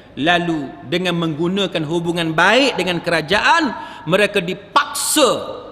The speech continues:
uh, mereka memaksa masyarakat menerima ajaran-ajaran daripada mereka. Dia macam yang duk berlaku sekarang. Kan, yang duk berlaku sekarang.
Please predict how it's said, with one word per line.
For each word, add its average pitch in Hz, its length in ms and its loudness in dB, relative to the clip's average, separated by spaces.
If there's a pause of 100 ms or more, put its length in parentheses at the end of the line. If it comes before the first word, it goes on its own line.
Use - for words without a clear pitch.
(100)
uh, 190 240 2
mereka 214 240 2
memaksa 226 640 2
masyarakat 196 720 -2
menerima 220 960 0
ajaran-ajaran 180 1120 -4
daripada 147 480 -6
mereka. 117 480 -10 (1300)
Dia 196 160 -4
macam 220 240 -2
yang 214 160 2
duk 208 140 4
berlaku 202 260 0
sekarang. 190 480 0 (480)
Kan, 131 160 0
yang 180 160 -2
duk 175 80 -4
berlaku 170 240 0
sekarang. 139 460 -2